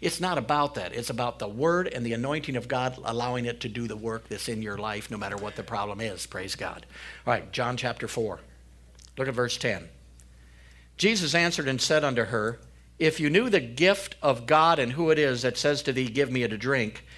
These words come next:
and wouldst thou have asked of him, and he would have given you living water." The woman said unto him, "Sir, thou hast nothing to draw with, and the well is very deep.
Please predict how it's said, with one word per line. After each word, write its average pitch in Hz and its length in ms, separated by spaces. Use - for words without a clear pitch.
and 120 160
wouldst 170 300
thou 143 180
have 131 300
asked 147 320
of 123 100
him, 107 320
and 127 160
he 170 140
would 156 180
have 131 200
given 139 280
you 143 300
living 160 340
water." 107 400
The 147 80
woman 208 240
said 170 220
unto 160 160
him, 147 200
"Sir, 226 320
thou 170 180
hast 135 260
nothing 139 300
to 110 60
draw 131 300
with, 202 300
and 107 100
the 104 60
well 139 260
is 104 120
very 110 340
deep. 196 500